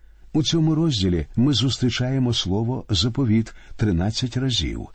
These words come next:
Тринадцять разів у двадцяти семи віршах. А це означає, що слова про заповіт Бога надзвичайно важливі. Це п'ятий раз з'являється Бог Авраамові. У цьому випадку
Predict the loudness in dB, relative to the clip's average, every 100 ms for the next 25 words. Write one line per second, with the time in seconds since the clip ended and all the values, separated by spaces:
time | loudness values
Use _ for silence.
0 | -20 -20 -20 -20 -20 -4 0 2 0 0
1 | -2 0 0 2 0 -2 -10 -6 0 2
2 | 2 0 -4 -2 -2 0 0 0 0 -4
3 | -4 -8 -10 -14 -20 -20 -20 -20 -6 -4
4 | -2 0 0 -2 -2 -2 0 -2 -4 -12
5 | -6 -2 0 0 0 -2 -2 -2 0 0
6 | 0 0 0 -2 -2 -2 -2 -6 -12 -2
7 | 0 0 0 -2 -2 -2 0 0 0 -2
8 | -4 -6 -6 -8 -12 -20 -20 -20 -20 -10
9 | -4 -2 -2 -4 -2 0 0 0 -2 -6
10 | -6 -2 0 0 0 -2 -2 -2 -2 -4
11 | -4 -4 -4 -4 -6 -8 -12 -14 -20 -20
12 | -20 -20 -20 -16 -4 -2 2 0 2 0
13 | 0 -2 0 -2